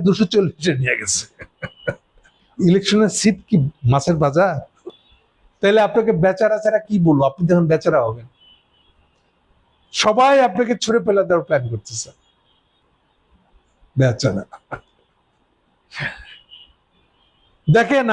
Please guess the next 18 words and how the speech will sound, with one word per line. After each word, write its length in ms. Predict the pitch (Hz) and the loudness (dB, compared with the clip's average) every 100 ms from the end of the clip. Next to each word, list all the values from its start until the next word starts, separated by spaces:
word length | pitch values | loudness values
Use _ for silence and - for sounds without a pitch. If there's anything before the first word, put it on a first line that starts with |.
| 208 | -2
আপনার 260 | - 247 240 | 0 0 0
এই 60 | 254 185 | 0 0
বেচারা 420 | 190 185 220 226 233 175 | -2 0 0 2 2 0
ভাবটা 320 | 175 - 220 - | -4 -2 -4 -2
কেন 140 | 220 240 | -2 0
হয়েছে? 300 | 165 120 - 117 135 _ _ _ 294 - - - - _ _ _ _ 143 | 0 0 -4 -4 -6 _ _ _ -16 -16 -10 -8 -8 _ _ _ _ 0
যে 80 | 220 226 | 2 2
মনমরা 420 | 240 262 262 277 262 | 2 2 2 2 2
ওয়াকার, 440 | 220 220 226 180 120 - _ - - - 190 - _ - 226 _ _ _ | 0 0 0 -2 -4 -14 _ -16 -14 -4 -4 -4 _ -12 -12 _ _ _
যে 60 | 170 170 | -4 0
তার 120 | 190 165 | -2 -2
ভাগ্যে 220 | 165 170 | 0 0
আর 60 | 180 190 | 0 -2
কিছু 160 | 175 180 | -2 -2
হবে 120 | 160 | 0
না, 60 | 151 | -4
কেমনে 240 | - 175 190 | -2 0 0
যে 60 | 175 | 0